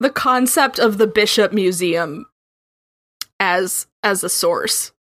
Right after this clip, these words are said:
for, like, non-ghost stuff that I mention.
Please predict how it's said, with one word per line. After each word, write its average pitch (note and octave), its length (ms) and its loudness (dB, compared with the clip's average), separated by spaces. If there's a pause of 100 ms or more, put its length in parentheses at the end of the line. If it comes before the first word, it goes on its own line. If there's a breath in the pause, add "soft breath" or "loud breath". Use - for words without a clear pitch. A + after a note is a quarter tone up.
(960)
for, - 180 -2
like, G#3 180 2
non-ghost F#3+ 760 2
stuff F3+ 340 -2
that - 120 -4
I - 80 -2
mention. - 540 -8